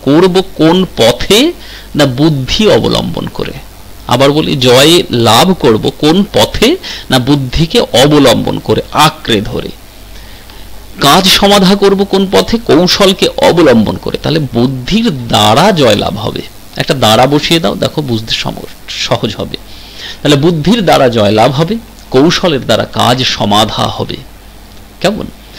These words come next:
তাহলে বুদ্ধিতে মানে হলো বুদ্ধির দ্বারা জয়লাভ, কৌশলে কৌশলের দ্বারা কাজ সমাধা।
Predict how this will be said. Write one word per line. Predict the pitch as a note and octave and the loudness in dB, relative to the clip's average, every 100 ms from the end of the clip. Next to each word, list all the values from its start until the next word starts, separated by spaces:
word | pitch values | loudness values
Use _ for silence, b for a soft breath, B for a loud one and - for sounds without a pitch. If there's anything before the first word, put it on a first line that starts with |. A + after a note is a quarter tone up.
| B B | B B
তাহলে | F3+ | 0
বুদ্ধিতে | D#3+ E3+ C#3+ F#3 - D3+ D3 | 2 2 0 -2 0 2 2
মানে | D#3 C3+ | 2 -2
হলো | C3+ C3+ | -2 -2
বুদ্ধির | A#2+ A#2+ A#2+ B2 | -2 -4 -2 -2
দ্বারা | A2+ A2 A#2 A#2 | 2 2 4 2
জয়লাভ, | A#2 A2+ A2+ A2+ A2+ - B B B | 2 2 2 -2 -6 -16 B B B
কৌশলে | E3+ F#3+ F#3+ E3 B2 C#3+ C#3+ | 2 2 2 4 4 2 0
কৌশলের | A#2 B2 - A#2 A#2 - | -2 -2 0 -2 -2 0
দ্বারা | A2 G#2+ A2+ | 2 4 2
কাজ | C3+ A2 A2 | 0 -2 -2
সমাধা। | - A#2 A2+ - B2 | -4 -6 -8 -10 -16